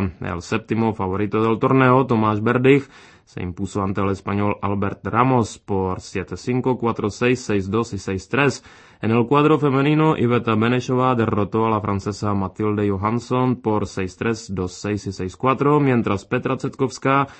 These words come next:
batió a la japonesa Ayumi Morita por tres seis, seis uno y siete cinco.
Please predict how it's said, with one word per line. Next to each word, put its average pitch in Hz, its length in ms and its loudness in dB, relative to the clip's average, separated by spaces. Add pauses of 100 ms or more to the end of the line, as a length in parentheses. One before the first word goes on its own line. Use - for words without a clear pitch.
(180)
batió 98 480 -2
a 101 60 0
la 98 260 0
japonesa 101 680 -4
Ayumi 92 300 -2
Morita 107 560 -2
por 98 200 -6
tres 123 260 -6
seis, 117 300 -2
seis - 400 -10
uno 107 280 -2
y 113 140 -4
siete 95 340 -12
cinco. 87 520 -10